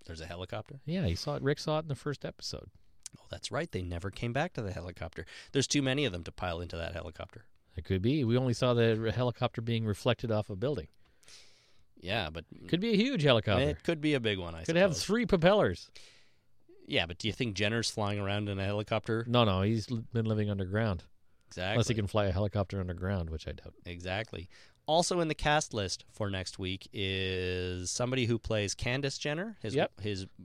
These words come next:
Speaker 1: presumably his wife.
Speaker 2: Claire Bronson plays Candace Jenner. We also have, uh, an infected doctor, Nurse Ward, Private Gaines, and hospital patient nurse. No, hospital patient and nurse, two different characters.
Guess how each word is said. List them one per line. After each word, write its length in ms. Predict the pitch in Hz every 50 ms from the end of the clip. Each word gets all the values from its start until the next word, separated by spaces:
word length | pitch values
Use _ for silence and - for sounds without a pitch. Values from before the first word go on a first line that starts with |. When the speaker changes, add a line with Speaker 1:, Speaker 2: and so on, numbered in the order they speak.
| - - - - - - _
Speaker 1:
presumably 520 | - 117 101 117 143 156 165 143 139 131
his 160 | 117 123 107
wife. 380 | 110 104 110 123 175 226 - - -
Speaker 2:
Claire 300 | - - 135 143 143 139
Bronson 460 | 131 143 143 147 151 - 202 196 185
plays 260 | - 139 123 117 -
Candace 360 | - - 127 131 139 143 131
Jenner. 340 | - - 135 139 170 202 190 - - - _ _ - - - - -
We 80 | 117 113
also 200 | 110 - - 110 107
have, 340 | 117 120 120 113 104 104
uh, 200 | 113 110 107 101 -
an 120 | - 110 101
infected 540 | 98 92 - - 139 131 - - 123 110 107
doctor, 400 | 117 110 127 - - 196 202 - - _ _ -
Nurse 360 | 101 104 107 127 147 147 -
Ward, 360 | - 120 123 151 175 208 202 - - _ - - - - _ _ -
Private 460 | - - 113 120 120 113 120 104 104
Gaines, 580 | 101 120 185 208 190 190 202 220 208 - - - - - - _ _ _ _ _
and 300 | - 107 104 104 104 104
hospital 460 | - - - 156 - - 139 127 120
patient 460 | - - 156 151 - - 151 135 -
nurse. 440 | - 131 131 151 220 - - - - - - _ _ - - - - - _ _ _ _ - - - -
No, 100 | 113 95
hospital 420 | - 165 180 - - 202 185 165
patient 340 | - 180 170 156 - 151 - -
and 160 | 143 131 123
nurse, 240 | 120 117 - - -
two 160 | - - 120
different 240 | 110 90 92 85 -
characters. 320 | 87 78 71 - 87